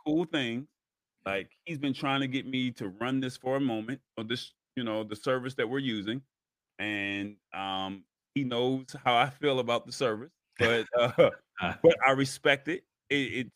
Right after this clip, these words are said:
Speaker 1: it's really easy to use, easy to use, shall we,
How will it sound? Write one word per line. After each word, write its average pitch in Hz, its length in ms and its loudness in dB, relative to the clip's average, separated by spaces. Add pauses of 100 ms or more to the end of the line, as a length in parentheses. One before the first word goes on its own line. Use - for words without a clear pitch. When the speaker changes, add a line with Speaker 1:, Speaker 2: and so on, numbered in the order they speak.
Speaker 1:
it's 127 200 2
really 131 540 -2
easy 127 400 -4 (160)
to 127 100 -2
use, 117 400 -2 (360)
easy 131 360 -2
to 127 140 -4
use, 101 300 -4
shall 98 200 0
we, 98 160 -2